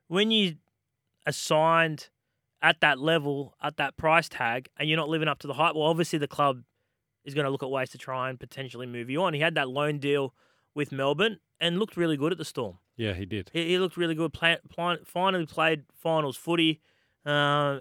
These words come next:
Speaker 1: and looked at home. And Melbourne wanted to keep him, but for some reason, West Tigers decided to bring him back. Right? Melbourne would have kept him, paid a f-, a, a decent amount of the salary, but the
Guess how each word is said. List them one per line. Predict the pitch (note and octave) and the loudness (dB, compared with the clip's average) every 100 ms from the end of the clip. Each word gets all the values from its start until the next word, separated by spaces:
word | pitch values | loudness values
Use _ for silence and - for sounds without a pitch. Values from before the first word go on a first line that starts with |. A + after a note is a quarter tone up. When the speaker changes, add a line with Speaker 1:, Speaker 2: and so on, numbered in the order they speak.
| - | -4
Speaker 1:
and | D#3+ | -2
looked | F#3+ D#3+ | -2 -4
at | C3 | 0
home. | F#3 E3+ | 2 2
And | D#3+ | 2
Melbourne | G3+ B3 | 2 2
wanted | A3 F3 | 0 -2
to | C3 | -4
keep | - G#3 - | -2 -2 -2
him, | G2+ E2+ _ | -12 -14 _
but | C#3+ | -20
for | - D3+ | -18 -18
some | - F#3+ F#3+ D3+ | -6 -4 -2 0
reason, | D#3+ C#3+ A#2+ D#3+ - _ _ _ _ _ _ _ | 0 -2 -6 -10 -18 _ _ _ _ _ _ _
West | D#3+ E3+ - | -2 -2 0
Tigers | E3 D#3+ D3 | 0 0 -2
decided | C3+ C#3+ C#3+ C3+ | -6 -2 -2 -4
to | C3 | -8
bring | C3 C3 | -8 -8
him | A2+ | -10
back. | F#2 - _ _ _ _ _ _ _ _ _ _ _ _ _ _ _ _ | -14 -18 _ _ _ _ _ _ _ _ _ _ _ _ _ _ _ _
Right? | B2 D3+ - _ _ _ | -10 -10 -12 _ _ _
Melbourne | D#3 F#3 G3 | 0 2 2
would | F#3 | 0
have | - | 2
kept | F3 D#3+ | 0 2
him, | E3 D#3 | 0 -2
paid | - E3+ | 2 2
a | D#3 | 2
f-, | - _ _ - | -6 _ _ -10
a, | D#3 D#3 | -8 -6
a | D#3+ | -2
decent | F3+ F#3+ F3+ | 0 0 -2
amount | D#3+ D#3+ D#3+ | 0 2 2
of | C#3+ | -2
the | |
salary, | - D3+ D#3 E3 | -2 0 2 0
but | C#3+ | -2
the | C#3+ | -8